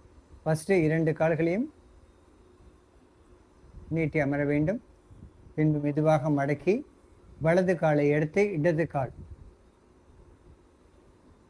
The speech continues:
தொடையிலும், இடது காலை வலது கால் தொடையிலும் போட்டு உட்கார்ந்திருக்க வேண்டும். இது பத்மாசனமாகும். இதை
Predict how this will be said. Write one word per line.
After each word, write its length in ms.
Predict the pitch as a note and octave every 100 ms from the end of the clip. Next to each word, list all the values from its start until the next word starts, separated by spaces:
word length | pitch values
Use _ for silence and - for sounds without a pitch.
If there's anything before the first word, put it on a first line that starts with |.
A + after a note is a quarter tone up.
| _
தொடையிலும், 480 | D3 D3+ D3 C#3+ B3+ - - - - - -
இடது 340 | - E3 F#3+ F3
காலை 340 | D3+ D3 G#3
வலது 420 | F#3 D3+ D#3+ D#3+
கால் 200 | D3 B2 - - - - - -
தொடையிலும் 500 | - D3 D3+ D3 A3 - _ _ _ _ _
போட்டு 300 | - D3 E3
உட்கார்ந்திருக்க 580 | D3 - D#3 C#3+ C3 A2
வேண்டும். 400 | B2+ B2+ C3+ C4 - - - - - - - -
இது 280 | C3+ D#3 A#3 B3 - - - - -
பத்மாசனமாகும். 920 | C#3+ B2+ C#3+ C#3 C3+ C3 C3 B2 G#3 A#3+
இதை 420 | D3+ D3+ F3 B3